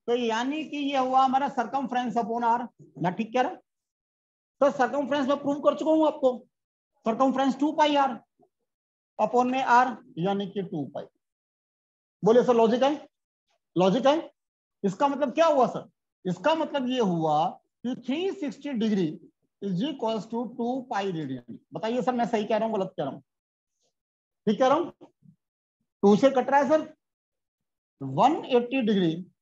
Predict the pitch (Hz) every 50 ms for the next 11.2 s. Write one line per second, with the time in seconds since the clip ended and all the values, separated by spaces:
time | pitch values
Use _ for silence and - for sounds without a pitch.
0 | _ _ _ _ _ _ _ _ _ _ _ - 185 185 170 208 220 214 202 185
1 | 180 175 165 - 190 180 - - 156 143 135 123 131 113 127 131 - - 156 _
2 | _ _ _ _ _ _ _ _ _ _ _ _ _ _ _ _ _ _ _ _
3 | _ _ _ _ _ _ _ _ _ _ _ _ _ _ _ _ - 165 175 214
4 | 220 233 240 208 226 214 190 202 196 190 190 180 170 160 151 147 139 135 110 107
5 | - _ _ _ _ _ _ _ _ _ _ _ _ _ _ _ _ _ _ _
6 | _ _ _ _ _ _ _ _ _ _ _ _ _ _ _ _ _ _ _ _
7 | _ _ - 180 156 147 247 247 - 285 311 320 311 - - _ _ _ _ _
8 | _ _ _ _ _ _ _ _ - 220 220 208 214 254 269 294 285 285 277 -
9 | - 285 285 240 240 247 240 247 240 269 269 262 269 247 262 254 226 - - 277
10 | 240 254 247 - 254 254 220 240 240 240 - 262 214 233 240 247 254 254 247 233
11 | 208 185 175 156